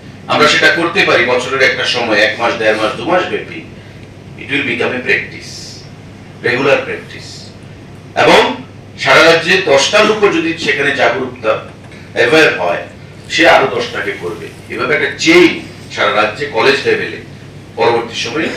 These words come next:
স্কুল লেভেলেও যাওয়ার আমাদের চিন্তা ভাবনা রয়েছে। এতে করে ব্যাপক একটা সাড়া পরিলক্ষিত হবে। রোড সেফটি নিয়ে আমরা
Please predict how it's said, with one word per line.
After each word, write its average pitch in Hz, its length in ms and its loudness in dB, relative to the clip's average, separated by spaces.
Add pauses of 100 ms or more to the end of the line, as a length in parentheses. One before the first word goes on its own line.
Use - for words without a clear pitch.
স্কুল 160 300 2
লেভেলেও 107 400 0
যাওয়ার - 260 2 (240)
আমাদের 92 300 -8
চিন্তা 87 280 -12
ভাবনা 87 260 -12
রয়েছে। - 340 -14 (1400)
এতে - 220 2
করে - 180 0 (360)
ব্যাপক 117 380 -2
একটা - 200 -8
সাড়া 113 200 2 (120)
পরিলক্ষিত 139 460 -4 (140)
হবে। 139 160 -8 (1400)
রোড 139 240 6
সেফটি 139 280 2 (100)
নিয়ে 139 160 4 (1000)
আমরা 262 180 6